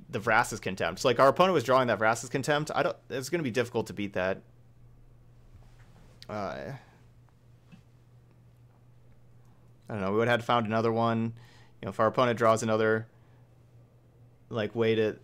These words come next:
another thing that kills us. Azcanta can dig us out.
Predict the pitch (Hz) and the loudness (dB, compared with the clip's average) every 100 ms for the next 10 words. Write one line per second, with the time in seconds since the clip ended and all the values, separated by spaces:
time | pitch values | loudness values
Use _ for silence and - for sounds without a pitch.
0 | - - 120 120 117 120 110 - 113 110 | -20 -6 0 2 2 2 0 2 2 4
1 | 117 117 - - - - - - - - | 4 2 -2 -12 -18 -20 -20 -20 -20 -20
2 | _ _ _ _ _ - - - _ _ | _ _ _ _ _ -20 -20 -20 _ _
3 | - - - 139 139 127 127 120 117 110 | -18 -12 -2 -2 -2 -2 0 0 2 0
4 | 110 104 107 | 2 2 0